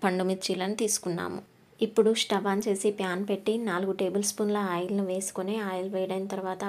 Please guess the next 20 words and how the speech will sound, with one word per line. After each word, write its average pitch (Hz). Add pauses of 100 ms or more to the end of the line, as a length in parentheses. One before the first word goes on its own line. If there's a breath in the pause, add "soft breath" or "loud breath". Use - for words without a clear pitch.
వన్ 185
టేబుల్ 185
స్పూన్ 190
ఆవాలు, 185
వన్ 185
టేబుల్ 190
స్పూన్ 196
జీలకర్ర, 185 (180)
వన్ 196
టేబుల్ 196
స్పూన్ 233
శనగపప్పు, 185 (140)
నాలుగు 180 (100)
పండు 190
మిర్చి, 196 (220)
రెండు 196 (100)
టేబుల్ 180
స్పూన్ల 190
పల్లీలు, 180 (640)
అలాగే 190